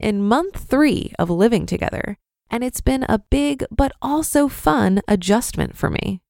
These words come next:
I'm learning that with more variables to consider in my circumstances, the more likely I am to be wrong about my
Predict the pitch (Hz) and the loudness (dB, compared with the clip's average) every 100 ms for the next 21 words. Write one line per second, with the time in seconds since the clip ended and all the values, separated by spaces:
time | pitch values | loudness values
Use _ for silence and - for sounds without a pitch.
0 | _ _ _ _ - 226 302 254 190 190 | _ _ _ _ 0 4 6 6 4 4
1 | 240 247 190 185 185 175 180 254 220 165 | 2 2 2 2 2 4 4 4 2 2
2 | 165 175 175 151 - - - - 175 165 | 2 4 2 2 -2 -6 -6 -2 0 -2
3 | - 185 190 - 160 156 - - 247 233 | 0 2 2 0 0 -2 -2 2 2 2
4 | 180 - 85 - - - - _ _ _ | -6 -4 -6 -6 -8 -8 -12 _ _ _
5 | - 196 208 254 320 269 214 285 - 208 | 0 2 4 4 4 2 2 2 2 0
6 | 180 160 151 151 160 196 175 196 185 170 | 2 2 0 0 -2 -4 0 2 2 4
7 | 170 214 233 90 170 - 170 175 180 | 4 6 4 2 -4 -2 0 0 0